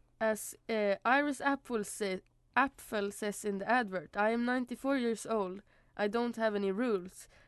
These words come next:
They're just a waste of time. No trends, no rules. Someone once told me you're not pretty and will never be.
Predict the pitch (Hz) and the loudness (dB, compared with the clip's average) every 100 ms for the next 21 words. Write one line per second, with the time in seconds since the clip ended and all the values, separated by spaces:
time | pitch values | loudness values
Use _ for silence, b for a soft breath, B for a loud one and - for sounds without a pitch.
0 | - 220 220 226 220 214 233 233 233 - | -4 -2 -2 -2 0 2 0 -2 -6 -4
1 | 233 202 175 185 - _ 220 226 247 247 | -2 0 -2 -6 -16 _ -2 0 0 -2
2 | 247 214 202 - 214 208 196 220 180 185 | 0 0 0 -4 -2 0 2 0 -2 -6
3 | - - _ _ - 247 262 240 226 220 | -16 -20 _ _ -4 0 2 2 2 2
4 | - 240 233 196 190 202 226 - - 247 | 0 0 0 0 0 0 -2 -4 -8 -6
5 | - 196 190 190 220 240 180 160 | -4 -2 0 0 0 -2 -4 -8